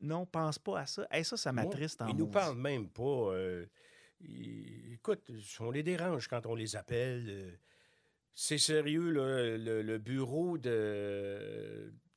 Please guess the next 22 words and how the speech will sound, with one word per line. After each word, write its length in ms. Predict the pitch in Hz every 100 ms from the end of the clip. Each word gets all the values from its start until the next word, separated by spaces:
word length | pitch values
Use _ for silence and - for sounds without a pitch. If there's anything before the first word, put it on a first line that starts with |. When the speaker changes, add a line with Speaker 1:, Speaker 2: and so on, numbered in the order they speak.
| -
Speaker 2:
qui 120 | -
est 60 | 120
consacré 720 | 131 127 - 107 - 143 147
au 180 | 120 110
cinéma, 640 | - - 117 110 127 151
euh, 380 | 113 107 107 107
Speaker 1:
Ouais. 240 | 110 104 107 - _ -
Speaker 2:
de 140 | 110 113
la 160 | 113
ville, 400 | 107 139 208 190
là, 80 | 190
Speaker 1:
Ouais. 260 | 104 101 104
Speaker 2:
c'est 200 | - -
une 140 | 117 90
joke. 220 | - 87 - _ - _ - _ _ _ _ _ _ _ 104
Voilà, 220 | 95 82 -
c'est 180 | -
ça 140 | - 101
que 80 | 98
j'en 160 | 90
pense. 600 | 85 87 - - - - _ _ _
Speaker 1:
OK. 180 | 180 -